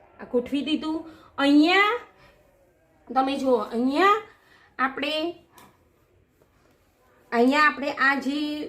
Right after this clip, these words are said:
વાળવાનું છે એ સાથે જ લઈ લેવાનું, કારણ કે આપણી પાસે કપડું છે, જો ના હોય તો અલગથી આપણે પટ્ટી મૂકી સહી શકીએ. એટલા માટે આપણે આનું લાઇનિંગ કરી દેવાનું, એટલે આપણને ખબર પડે કે મારે આટલું જ, અ,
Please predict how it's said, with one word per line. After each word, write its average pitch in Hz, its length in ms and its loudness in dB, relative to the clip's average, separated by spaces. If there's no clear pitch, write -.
વાળવાનું 262 480 2
છે 349 120 -6
એ 311 200 -6
સાથે 277 360 -4
જ 285 40 -4
લઈ 269 180 2
લેવાનું, 208 520 -2
કારણ 240 220 -2
કે 262 100 -8
આપણી 277 200 -8
પાસે 277 300 -10
કપડું 320 400 -2
છે, 302 340 2
જો 277 80 -4
ના 294 340 4
હોય 320 160 0
તો - 80 -4
અલગથી 294 440 -2
આપણે 285 180 -6
પટ્ટી 330 560 -6
મૂકી - 260 -2
સહી 247 440 -2
શકીએ. 208 420 -4
એટલા 247 340 2
માટે 254 260 2
આપણે 269 460 -2
આનું 254 260 2
લાઇનિંગ 240 520 0
કરી 294 220 -4
દેવાનું, 302 440 -2
એટલે 254 220 -2
આપણને 311 280 0
ખબર 349 320 2
પડે 339 240 2
કે - 140 -6
મારે 269 300 0
આટલું 320 560 2
જ, 381 40 4
અ, 277 40 -4